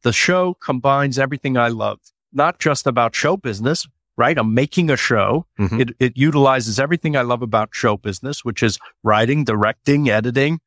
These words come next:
Speaker 1: performing even, right? Uh, producing. I love every aspect of show business except the business.
Speaker 2: <laughs>
Speaker 1: And then it then combines the things I love in life the most.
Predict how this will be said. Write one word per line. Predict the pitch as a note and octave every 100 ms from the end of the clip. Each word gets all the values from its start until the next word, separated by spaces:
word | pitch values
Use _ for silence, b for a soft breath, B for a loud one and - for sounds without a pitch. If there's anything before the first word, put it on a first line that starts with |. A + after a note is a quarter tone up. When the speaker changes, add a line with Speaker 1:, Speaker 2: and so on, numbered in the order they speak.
| _
Speaker 1:
performing | C3+ A#2 A2+ G#2+ B2 C3+
even, | C#3 D3 D#3+ F3 F3 b _ _ -
right? | A#2 D#3 F3+ _ _ _ _ _ -
Uh, | C3+ A#2 G#2+ G2+ _ _
producing. | G#2 A#2+ C3+ - F#3 F#3+ - _ _ _ _ -
I | F3+
love | B3 G#3
every | G3+ F3+
aspect | G3 D4+ - C3+ -
of | -
show | C3+ A2+
business | A#2 A2 E3+ D#3+ -
except | - B3 -
the | G3+
business. | F#3+ A3 C3 G#2+ - _ _ _ _ _ _ -
Speaker 2:
<laughs> | C#3 - -
Speaker 1:
And | E3 E3+ E3
then | F#3+ A3+ A#3+ _ _ _ _ _ _ _ -
it | F3 - -
then | D3 C#3+ F#3
combines | F#3 E3+ C3 B2+ C3+
the | D#3
things | E3 D#3+ E3
I | D#3+
love | C3 B2 C#3 D3+
in | G3 G3+
life | A3 C#4 E4+ -
the | C3+
most. | A#2+ G2 -